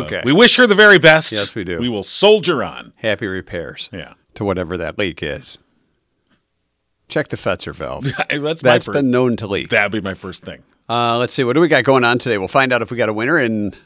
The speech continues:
Speaker 1: Sunday night trivia. Maybe a winner or two to qualify for this week's Main Street May Prize, courtesy of show sponsor,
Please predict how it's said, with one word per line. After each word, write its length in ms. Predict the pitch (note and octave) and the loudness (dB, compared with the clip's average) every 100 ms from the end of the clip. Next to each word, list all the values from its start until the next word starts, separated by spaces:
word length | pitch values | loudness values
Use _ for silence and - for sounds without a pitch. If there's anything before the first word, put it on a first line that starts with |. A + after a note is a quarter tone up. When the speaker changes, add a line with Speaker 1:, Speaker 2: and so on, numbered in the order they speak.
| _ | _
Speaker 1:
Sunday 520 | - - F3+ D3 A#2+ G#2+ | -6 0 2 2 2 0
night 240 | F#2+ E2+ | -2 -4
trivia. 440 | - G2+ F#2+ D#3 | -6 -6 -2 -2
Maybe 360 | F#3 C#3 F#2 F2 | -2 -4 -4 -2
a 80 | F2+ | -2
winner 220 | G2 F#2+ | -2 -4
or 80 | F#2 | -4
two 200 | - D3 | -2 -2
to 60 | |
qualify 640 | A2+ C#3 G3+ E3+ - G2 F#2 | 0 4 4 4 -2 -6 -8
for 160 | G2 | -10
this 340 | F#2+ F3+ G3+ B2 | -4 -2 0 -2
week's 340 | G#2 E2+ - | -4 -4 -8
Main 240 | G#2+ A2 | -6 -4
Street 320 | G2+ - G#2 E2 | -4 -4 -4 -4
May 240 | G#2+ D3 | -4 -4
Prize, 560 | - D#2+ D2 - - - _ _ _ _ | -6 -8 -8 -8 -10 -10 _ _ _ _
courtesy 380 | - C3+ A2 - | -4 -2 -2 -6
of 180 | F2 E2 _ _ - | -8 -10 _ _ -12
show 220 | - A#2+ | -4 -2
sponsor, 640 | - A2 F#2 F2 E2 D#2 | -2 -4 -6 -8 -12 -14